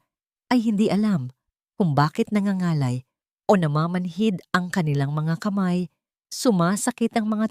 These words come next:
tuhod, at nanghihina ang mga binti.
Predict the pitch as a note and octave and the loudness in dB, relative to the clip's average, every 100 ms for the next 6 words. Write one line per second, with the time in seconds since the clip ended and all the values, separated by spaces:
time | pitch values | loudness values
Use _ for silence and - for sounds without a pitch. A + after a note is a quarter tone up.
0 | - B3+ A3 G3 C3 - _ _ - B3 | -2 -2 0 0 0 -8 _ _ 2 2
1 | G3 D#3+ D#3 F3 D3 A3 G#3+ G#3 - - | 2 0 0 -2 0 -2 0 -2 -2 -2
2 | G#3 A3 G#3 F3 F3+ E3+ - B2+ | -2 0 -2 -2 -4 -4 -4 -4